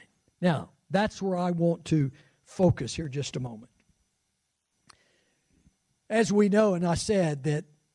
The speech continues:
Samaritans were despised by the Jews, and this lawyer was trying to justify. Now, if I take care of the Jewish people, that's one thing, but I don't know about these Samaritans. And even the Jews, you remember the disciples, there was a woman, a Gentile, that came to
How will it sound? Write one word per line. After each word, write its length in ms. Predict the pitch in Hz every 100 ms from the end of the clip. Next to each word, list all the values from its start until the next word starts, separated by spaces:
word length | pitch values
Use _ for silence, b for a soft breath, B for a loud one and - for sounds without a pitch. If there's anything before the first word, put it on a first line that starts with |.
| _ -
Samaritans 680 | - 190 196 196 - 156 -
were 120 | 147
despised 640 | 160 151 - 175 180 160 175
by 100 | 147
the 100 | 139
Jews, 580 | - 170 143 127 113
and 180 | 127 131 _ _ _ _
this 200 | 196 202
lawyer 520 | 185 214 226 165 151 151
was 200 | 156 -
trying 260 | 196 175
to 80 | 147
justify. 800 | 127 240 - - 156 135 123 127
Now, 160 | 156 170
if 100 | 185
I 60 |
take 260 | 160 240 208
care 120 | 208
of 80 | 175
the 100 | 156
Jewish 300 | 214 220 170
people, 260 | 165 151 185
that's 220 | 208 -
one 200 | 196 190
thing, 200 | 160 147
but 160 | 147 - B B B B B -
I 120 | 196
don't 140 | 165
know 60 | 160
about 220 | 147 135
these 140 | 139
Samaritans. 640 | - 165 226 - - _ _ _ _ -
And 100 | 247
even 260 | 339 349 277
the 100 | 262
Jews, 420 | 185 302 226 147
you 80 | 240
remember 320 | 302 285 190
the 240 | 175 165
disciples, 540 | 151 147 190 196 220 -
there 80 | 165
was 100 | 151
a 40 |
woman, 320 | 175 214 220
a 80 | 156
Gentile, 460 | 120 269 - 131 127
that 140 | 175
came 200 | 170 170
to 140 | 151